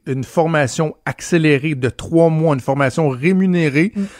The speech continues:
Speaker 1: à hauteur, euh, très, très, très, très, très, très intéressante, là, pour ensuite, euh, entrer en emploi. Je, on comprend la volonté, là, d'être prêt pour la deuxième vague, mais en même temps,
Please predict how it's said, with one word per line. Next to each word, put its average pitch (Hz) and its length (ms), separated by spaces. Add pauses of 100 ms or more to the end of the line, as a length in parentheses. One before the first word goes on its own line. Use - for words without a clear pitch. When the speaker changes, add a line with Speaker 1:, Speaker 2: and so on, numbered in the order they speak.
(240)
Speaker 1:
à 127 160
hauteur, 143 540
euh, 117 920
très, 143 200
très, 131 140
très, 139 460
très, 143 160
très, 135 100
très 147 240
intéressante, 147 640
là, 190 120 (360)
pour 165 380
ensuite, 139 580 (100)
euh, 135 280
entrer 135 300
en 151 100
emploi. 139 420 (540)
Je, - 160 (100)
on 151 140
comprend 185 360
la 175 120
volonté, 151 440
là, 127 140
d'être 123 240
prêt 135 180
pour 139 140
la 131 120
deuxième 131 340
vague, 151 220
mais 135 120
en 127 60
même 123 240
temps, 185 240